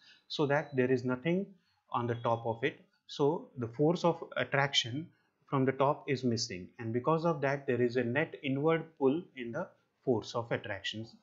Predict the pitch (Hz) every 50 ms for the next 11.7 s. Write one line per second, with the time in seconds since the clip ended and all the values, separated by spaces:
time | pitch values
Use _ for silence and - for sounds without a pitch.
0 | _ _ - 120 113 117 117 120 113 123 170 202 - - _ _ _ _ - 135
1 | 123 110 101 92 92 - 90 90 90 - - - 127 120 120 139 135 160 165 165
2 | 165 180 175 151 143 139 135 147 147 - - _ _ _ _ - 127 139 131 120
3 | 139 151 151 143 - 170 160 156 147 135 123 123 127 127 127 - 214 - - -
4 | - 165 156 - 139 127 120 113 113 107 - 120 131 170 170 - - _ _ _
5 | _ _ _ _ - 131 117 117 104 98 90 85 - 85 85 - - - _ _
6 | _ _ - 120 113 113 117 147 151 147 147 127 127 123 123 120 117 127 113 113
7 | 117 123 143 151 143 127 120 120 117 117 110 117 135 180 - - - _ _ _
8 | _ - - - 135 131 - 170 165 165 - 151 139 139 135 135 143 139 143 139
9 | - 147 131 127 127 123 127 127 120 120 117 120 127 123 120 117 117 117 117 123
10 | 143 151 - 131 120 123 143 - - 123 117 113 113 120 135 180 - 196 123 120
11 | 117 110 113 - 95 90 85 _ _ 90 87 87 -